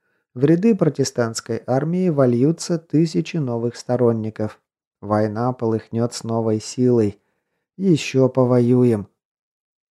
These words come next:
Место действия: Тюмень. Время действия: октябрь тысяча шестьсот одиннадцатого года.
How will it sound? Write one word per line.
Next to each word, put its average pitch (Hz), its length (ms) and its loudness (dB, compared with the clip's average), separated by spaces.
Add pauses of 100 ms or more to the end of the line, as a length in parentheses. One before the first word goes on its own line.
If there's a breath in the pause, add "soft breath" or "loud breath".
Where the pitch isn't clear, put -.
(2000)
Место 131 400 0
действия: 131 680 0
Тюмень. 120 540 -2 (220)
Время 135 380 2
действия: 131 520 2
октябрь 127 680 -2 (180)
тысяча 143 380 -2
шестьсот 127 560 -6
одиннадцатого 117 800 -4
года. 107 380 -6